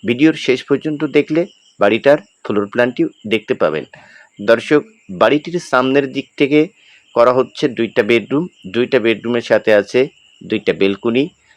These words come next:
বিল্ডিংয়ের পিছন সাইডে দুইটা বেডরুম, ডাইনিং, ড্রয়িং, এই সাইডে একটি কিচেন, একটি টয়লেট এবং অপর সাইডেও সেম একটি কিচেন, একটি টয়লেট। প্রত্যেকটা কলমে ছয় পিস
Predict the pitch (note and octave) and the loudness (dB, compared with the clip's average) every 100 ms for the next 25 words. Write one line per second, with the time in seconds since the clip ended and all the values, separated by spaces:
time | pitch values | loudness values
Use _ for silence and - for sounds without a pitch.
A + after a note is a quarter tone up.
0 | - A#2 C3+ E3 D#3 D3 D3+ D#3 D3 C#3+ | -2 0 2 0 -2 -4 -4 0 0 0
1 | D3 B2+ A#2 G#2 A2 G#2+ C#4+ - D#3+ G3 | -2 -4 -4 -2 -2 0 -2 -4 -8 -8
2 | _ - F2+ G2+ A2 C3+ E3+ - - F2+ | _ -12 -2 0 2 0 0 -8 -16 -6
3 | G2 A2+ C#3 F#3+ _ _ A#2 B2 C#3+ C3+ | 0 2 0 -2 _ _ -2 0 2 0
4 | D#3 D#3+ - - A#2+ - B2 C3 - C#3+ | 2 -2 -2 -4 -4 -2 -4 -4 -2 -4
5 | - A#2+ A#2+ C3 B2 C3+ C#3+ D3+ _ - | -4 -6 -6 -4 2 4 4 2 _ -20
6 | - - G#2+ B2 B2 - B2 D#3+ D3+ D#3+ | -20 -6 -2 0 -2 -2 -4 -4 -2 0
7 | D3+ E3+ F3 F#3+ _ _ _ _ _ _ | 0 2 2 0 _ _ _ _ _ _
8 | - C3+ C3 F3+ - _ - C3 C#3+ C3+ | -4 0 2 0 -8 _ -4 -4 -4 -2
9 | C3+ D#3+ D#3 - C3+ - B2 G#2+ E2 D#2 | -2 -2 -4 -2 -4 -4 -4 0 2 0
10 | - _ _ _ - C3+ - D#3+ - D3 | -10 _ _ _ -6 -6 -2 -4 -2 0
11 | C#3+ C#3 D3 D#3+ G#3 _ _ - - C3+ | 2 2 2 0 -4 _ _ -10 2 2
12 | C#3+ D3+ | 2 0